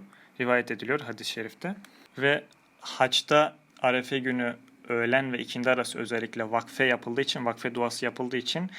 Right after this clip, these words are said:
gök kapılarının açık olduğu, duaların kabul edildiği çok hususi zaman dilimleridir ki ayrıca Cuma günüdür. Muazzam bir fırsat. Arefe gününde oruç tutanın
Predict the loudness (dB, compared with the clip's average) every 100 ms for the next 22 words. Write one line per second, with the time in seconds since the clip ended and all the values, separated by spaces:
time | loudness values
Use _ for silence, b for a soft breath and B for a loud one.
0 | B B -6 -4 -4 -2 -2 -2 -4 -6
1 | -6 -4 -2 0 -2 0 0 0 -2 -6
2 | -8 -6 -2 -2 -2 -6 -6 -8 -6 -6
3 | -6 -12 -8 -8 -4 -4 -2 -2 -2 -4
4 | -10 -10 -10 -8 -6 -4 0 0 0 -2
5 | -2 B B B -18 -10 -2 2 2 0
6 | -8 -6 -8 -8 B B _ -18 -14 -8
7 | 0 2 2 4 4 4 2 -4 -4 -4
8 | -8 -2 -2 -2 -10 0 2 4 2 -2
9 | 0 0 0 0 -2 -4 -4 -2 -2 -4